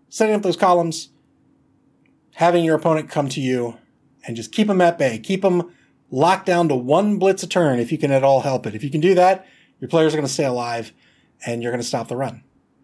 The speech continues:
What's your game plan on offense when you're playing a defensive strategy? On offense, remember, you're very fast, you're very agile, it's very easy to score.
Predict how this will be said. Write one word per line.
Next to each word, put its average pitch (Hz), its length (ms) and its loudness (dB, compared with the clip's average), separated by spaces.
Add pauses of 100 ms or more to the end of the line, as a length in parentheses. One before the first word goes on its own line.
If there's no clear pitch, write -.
(800)
What's 175 200 2
your 208 100 2
game 196 200 2
plan 190 200 2
on 180 140 4
offense 190 440 0
when 143 120 -2
you're 139 160 -2
playing 139 360 0
a 120 60 0
defensive 120 480 -6
strategy? 107 640 -10 (480)
On 147 180 2
offense, 240 760 0
remember, 170 420 2
you're 143 180 -6
very 247 220 2
fast, 196 460 0
you're 147 100 -2
very 190 180 4
agile, 143 540 0
it's 113 140 -12
very 170 280 2
easy 151 280 -2
to 113 80 -10
score. - 500 -12